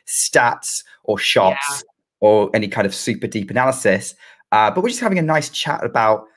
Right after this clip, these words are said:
Speaker 1: following the tour, um, and guiding newbies in. Um, so that's what we're doing. But reason why I'm mentioning that is obviously I find it interesting that you're on the show, given that you asked me to be co-host on the basis of that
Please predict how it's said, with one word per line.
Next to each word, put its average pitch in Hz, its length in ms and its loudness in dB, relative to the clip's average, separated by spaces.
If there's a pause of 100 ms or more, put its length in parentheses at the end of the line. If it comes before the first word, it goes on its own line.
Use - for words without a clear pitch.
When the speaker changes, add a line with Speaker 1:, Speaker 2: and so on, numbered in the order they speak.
(100)
Speaker 1:
following 131 480 2
the 110 80 -8
tour, 101 500 -4 (360)
um, 107 340 -2
and 107 340 -2
guiding 123 560 0 (100)
newbies 120 520 -4
in. 87 240 -4 (340)
Um, 101 460 0
so - 260 2
that's 156 220 2
what 151 100 -4
we're 143 80 2
doing. 110 280 -2
But - 300 2 (120)
reason 147 380 0
why 131 200 2
I'm 117 180 0
mentioning 120 460 -2
that 90 220 -4 (340)
is 110 360 2
obviously 127 420 0
I 127 120 0
find 123 180 0
it - 40 -6
interesting 117 240 -8
that 107 60 -10
you're 131 160 2
on 120 80 2
the 113 60 -2
show, 113 280 2
given 117 240 -4
that 110 100 -6
you 120 200 0
asked 113 200 2
me 120 140 -4
to 120 120 -14
be 110 220 -8
co-host 107 720 -2 (300)
on 117 120 2
the 117 60 -2
basis 127 360 0
of 120 120 -6
that - 100 0